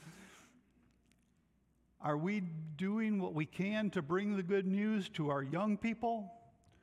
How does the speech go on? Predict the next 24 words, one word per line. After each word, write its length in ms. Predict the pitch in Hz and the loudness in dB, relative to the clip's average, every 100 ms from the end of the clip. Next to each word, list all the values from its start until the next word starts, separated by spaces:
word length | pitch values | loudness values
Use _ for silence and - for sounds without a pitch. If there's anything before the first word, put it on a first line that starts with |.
| - - | -14 -2
Are 100 | 139 | -2
do 220 | 135 233 | 0 0
we 280 | 226 220 233 | 2 0 2
doing 360 | 220 220 220 | 2 2 2
what 160 | 185 175 | 2 2
we 120 | 175 | 2
can 520 | 170 - 196 220 220 | 0 -2 0 2 2
to 100 | 196 | 2
bring 380 | 156 156 196 202 | 0 0 2 4
the 80 | 170 | 4
news 420 | 170 196 208 202 | 2 2 2 0
to 200 | - 160 | -2 0
each 280 | 147 139 - | 2 0 0
other? 420 | 220 240 240 233 185 - - _ _ _ _ - - | 0 2 0 -2 -6 -14 -20 _ _ _ _ -20 -6
Are 120 | 147 | -2
we 200 | 165 226 | 0 2
doing 320 | 202 220 214 | 2 2 2
what 140 | 196 190 | 2 2
we 100 | 160 | 0
can 420 | - 196 208 202 | 0 0 2 2
to 100 | 185 | 0
bring 360 | 156 190 202 180 | 0 0 2 4
the 100 | 165 | 4
news 480 | 190 214 208 190 | 4 4 2 0